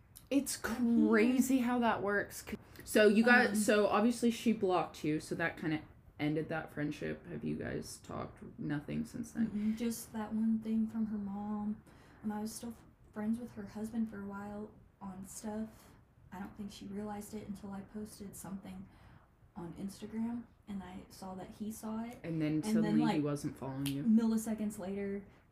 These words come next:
Speaker 2: he wasn't following me and everything, and I think, like, 'cause she's the type of person to s-, like, stalk his social media and
Speaker 1: Mm-hmm.
Speaker 2: stuff. So I'm pretty sure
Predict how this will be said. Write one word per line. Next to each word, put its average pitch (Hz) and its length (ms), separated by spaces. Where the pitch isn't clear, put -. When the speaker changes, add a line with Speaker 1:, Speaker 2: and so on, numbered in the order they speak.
Speaker 2:
he 226 160
wasn't 196 320
following 185 380
me 180 140
and 180 100
everything, 208 460
and 175 100
I 175 80
think, - 240
like, - 140
'cause - 180
she's 190 300
the - 100
type 170 340
of - 1200
person 190 440
to 196 80
s-, - 320
like, 180 140
stalk - 520
his 165 200
social - 360
media 214 260
and 185 140
Speaker 1:
Mm-hmm. 160 200
Speaker 2:
stuff. 151 100
So 185 220
I'm 185 180
pretty 294 240
sure 208 360